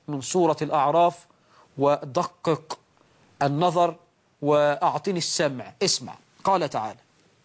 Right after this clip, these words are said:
"وجاوزنا ببني إسرائيل البحر فأتوا على قوم يعكفون على أصنام لهم قالوا يا موسى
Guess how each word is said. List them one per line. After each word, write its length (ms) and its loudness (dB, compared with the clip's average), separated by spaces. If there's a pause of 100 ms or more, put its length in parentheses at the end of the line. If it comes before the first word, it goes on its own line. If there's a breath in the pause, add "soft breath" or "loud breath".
(760 loud breath)
"وجاوزنا 840 2
ببني 600 0
إسرائيل 680 2
البحر 600 -2 (720 loud breath)
فأتوا 640 0
على 300 2
قوم 400 -2
يعكفون 1000 -2
على 380 2
أصنام 720 0
لهم 460 -4 (540)
قالوا 280 2
يا 140 2
موسى 340 -10